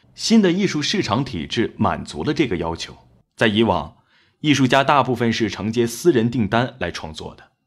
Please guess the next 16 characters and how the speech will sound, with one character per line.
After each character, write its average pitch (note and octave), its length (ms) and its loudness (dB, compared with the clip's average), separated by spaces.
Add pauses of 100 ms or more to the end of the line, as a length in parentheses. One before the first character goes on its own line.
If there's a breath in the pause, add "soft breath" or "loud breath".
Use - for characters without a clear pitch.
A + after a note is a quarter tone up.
(240)
所 - 160 2
以 G3 80 6
为 F#3 160 4
了 D#3 80 4
让 E3 160 2
雇 F#3+ 180 0
主 C3+ 140 0
满 F2 260 -2
意， G#2+ 240 -6 (220 loud breath)
有 G2 140 -2
时 A#2 100 -4
不 B2 180 -4
得 F2 200 -4
不 D#3+ 120 -6
妥 D2 220 -8
协。 - 280 -16